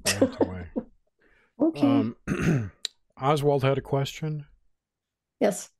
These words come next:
Speaker 1: I can find it. What is your opinion of Dane Wigington and or Elena
Speaker 2: Hmm.
Speaker 1: Freeland?
Speaker 2: I like Dane.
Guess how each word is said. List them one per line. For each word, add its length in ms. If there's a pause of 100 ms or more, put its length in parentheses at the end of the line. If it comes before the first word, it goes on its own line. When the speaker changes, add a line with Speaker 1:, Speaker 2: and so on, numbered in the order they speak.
Speaker 1:
I 40
can 200
find 260
it. 140 (1700)
What 240
is 160
your 180
opinion 720
of 340
Dane 300
Wigington 1040 (200)
and 280
or 300
Elena 300
Speaker 2:
Hmm. 40
Speaker 1:
Freeland? 480 (1160)
Speaker 2:
I 80
like 280
Dane. 420